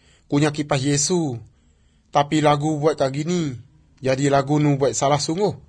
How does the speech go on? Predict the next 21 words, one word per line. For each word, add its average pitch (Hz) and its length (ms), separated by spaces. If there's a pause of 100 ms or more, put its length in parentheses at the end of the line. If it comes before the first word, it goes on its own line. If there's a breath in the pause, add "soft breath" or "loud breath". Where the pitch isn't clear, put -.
(360 soft breath)
Dik 135 160
pemesan 143 480
nak 123 160
Tuhan 147 320
anu 135 320
buat 127 240
bikunya 143 640 (600 soft breath)
nak 127 120
kena 139 240
hukum. 147 400 (640)
Nu 131 80
buat 131 160
bikunya 139 400
dosa 135 400
dah. 160 140 (920)
Kunya 147 320
boleh 147 160
melau 147 320
ucap 143 240
kat 139 160
Yesus. 143 480